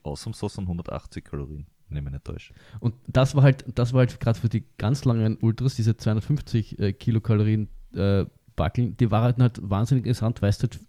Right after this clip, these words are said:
Speaker 2: Platz sparst. Ich meine, sie sind sicher ein bisschen größer als jetzt, ähm, die anderen Gels, aber m-, mein Gedanke war schon, dass die, dass die nicht nur das einen anderen Geschmack reinbringen, ähm,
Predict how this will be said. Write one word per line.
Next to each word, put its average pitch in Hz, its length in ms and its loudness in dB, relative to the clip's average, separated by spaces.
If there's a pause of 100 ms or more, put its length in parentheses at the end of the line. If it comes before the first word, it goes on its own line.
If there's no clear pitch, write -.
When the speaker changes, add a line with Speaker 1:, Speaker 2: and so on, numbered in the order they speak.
(240)
Speaker 2:
Platz 113 300 -2
sparst. - 480 -6
Ich 107 60 -2
meine, 107 120 2
sie 98 80 -4
sind 113 200 0
sicher 113 180 2
ein 101 60 0 (200)
bisschen 107 280 -2
größer 117 580 2
als 101 240 0
jetzt, - 400 -2
ähm, 95 340 -2 (640)
die - 80 0
anderen 123 280 4
Gels, 135 300 2 (420)
aber 110 440 4 (120)
m-, 104 340 -10 (260)
mein 107 220 2
Gedanke 107 460 0
war 110 80 6
schon, 113 200 2
dass 107 180 2
die, 113 360 2 (440)
dass - 240 0
die 107 360 2
nicht 120 280 2
nur 113 60 2
das 110 160 2
einen 107 140 0 (180)
anderen 107 240 0
Geschmack - 420 -2
reinbringen, 120 500 2 (480)
ähm, 110 340 2